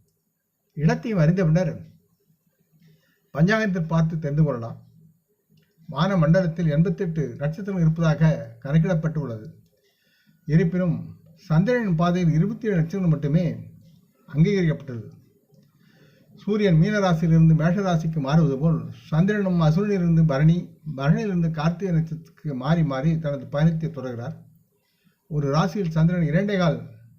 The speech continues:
நாளில் தனது பயணத்தை முடிக்கிறார். அதை முடித்து அடுத்த ராசிக்கு செல்கிறார். பொதுவாக சோதனத்தில் எல்லா நட்சத்திரங்களும்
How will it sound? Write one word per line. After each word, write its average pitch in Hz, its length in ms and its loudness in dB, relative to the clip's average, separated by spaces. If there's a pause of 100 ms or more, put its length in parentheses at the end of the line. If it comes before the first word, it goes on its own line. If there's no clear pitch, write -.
(220)
நாளில் 160 420 0
தனது 143 240 -4
பயணத்தை 160 380 0
முடிக்கிறார். 135 460 -2 (960)
அதை 143 180 -4
முடித்து 180 340 4
அடுத்த 160 540 0 (220)
ராசிக்கு 160 420 -2
செல்கிறார். 139 440 -6 (840)
பொதுவாக 165 420 4
சோதனத்தில் 165 500 -4
எல்லா 160 240 -2
நட்சத்திரங்களும் 143 640 -4